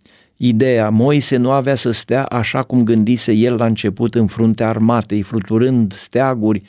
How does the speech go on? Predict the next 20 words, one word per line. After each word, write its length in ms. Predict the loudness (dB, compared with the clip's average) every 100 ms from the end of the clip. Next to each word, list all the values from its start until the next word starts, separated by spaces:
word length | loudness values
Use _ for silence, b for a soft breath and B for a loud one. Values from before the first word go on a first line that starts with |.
| B B
și 160 | -6 0
învârtind 540 | 2 0 0 0 0
în 120 | 0 -2
aer 320 | -8 -6 -6
săbii. 520 | -4 -2 -2 -2 -6 -10 _ _ _ _ _ _ _
Nu, 320 | -2 0 0
el 160 | 0 0
avea 260 | 2 0 0
să 160 | 0
stea 280 | -2 -2 -2
înaintea 360 | -2 -4 -4 -4
unui 160 | -4
popor 520 | -4 -6 -2 -4 -4 _ b b b b b
cu 120 | -2 0
un 120 | 2
toiag 360 | 2 0 2
în 120 | 2 4
mână 280 | 4 2
de 120 | 0 -2
păstor 680 | -4 -6 -4 -4 -4 -8